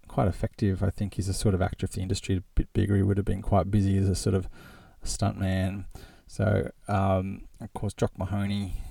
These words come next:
himself was a, was a stuntman turned actor. Indeed, only a few years before this, he had been the stuntman for, uh, another Australian, Errol Flynn, in the film called, uh, The Adventures of,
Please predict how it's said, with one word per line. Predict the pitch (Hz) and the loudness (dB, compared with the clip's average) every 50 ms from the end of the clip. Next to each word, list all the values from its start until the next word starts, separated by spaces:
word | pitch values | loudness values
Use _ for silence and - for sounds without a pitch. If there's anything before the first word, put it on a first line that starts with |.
| - | -10
himself | - 101 - - 113 110 110 - - | -12 -12 -6 -2 -2 -2 -2 -2 -2
was | 104 95 | -2 -2
a, | 90 - - - | -2 -4 -6 -4
was | 110 104 95 92 | -4 -2 0 0
a | 95 92 - 82 90 | -2 -2 -4 -8 -12
stuntman | 90 - - 104 101 92 95 101 98 98 95 95 | -12 -6 -4 -4 -4 -4 -4 -6 -6 -6 -6 -8
turned | - - 104 104 101 101 101 104 113 110 - - | -8 -8 -8 -6 -8 -8 -8 -8 -8 -8 -8 -10
actor. | 107 - - - 117 110 101 110 104 - - - - - - - - - - - | -12 -12 -4 -2 0 0 0 0 -2 -6 -10 -18 -20 -20 -20 -20 -20 -20 -12 -10
Indeed, | - 104 101 104 104 107 | -8 -2 0 2 2 2
only | 110 107 104 104 | 2 0 0 -4
a | 98 | -6
few | - - 117 107 | -2 0 0 2
years | 104 101 95 - | 2 2 0 -2
before | - - - - 104 107 | -2 0 0 0 0 2
this, | 104 120 123 117 - - - - - - | 2 2 2 2 0 -2 0 0 2 2
he | 110 104 104 95 | 2 2 4 4
had | 95 104 101 95 | 2 2 0 -2
been | - 101 101 101 | -4 -4 -4 -4
the | 101 98 | -4 -6
stuntman | - - - 107 104 - 110 104 98 98 98 101 104 101 | -6 -4 -6 -6 -6 -6 -8 -8 -8 -8 -8 -8 -10 -14
for, | - - - 107 101 101 104 104 104 104 - - | -12 -8 -6 -4 -4 -4 -4 -4 -4 -4 -4 -4
uh, | - - 110 107 107 - | -4 -4 -4 -4 -4 -4
another | - 107 107 107 107 110 110 107 | -4 -4 -4 -4 -4 -2 -2 -2
Australian, | 101 - - - 107 104 104 104 104 101 104 - | -2 -2 0 2 4 4 4 2 0 -2 -2 0
Errol | 127 123 123 117 | 0 2 2 0
Flynn, | - - - 156 139 117 101 101 101 - - - - - - - | -2 -6 -6 -6 -6 -4 -6 -8 -10 -12 -18 -20 -20 -20 -16 -10
in | 110 | -8
the | 104 98 | -8 -8
film | - - 110 104 104 95 | -6 -4 -4 -4 -4 -6
called, | - - 101 98 98 98 95 - - | -6 -6 -4 -2 -2 -2 -2 -4 -4
uh, | 95 98 107 | -4 -4 -4
The | - 107 101 | -2 -2 -2
Adventures | 95 92 101 101 101 - - 104 92 92 98 | 0 -2 -4 -4 -4 -4 -4 -4 -4 -2 -2
of, | 90 92 - | -4 -6 -6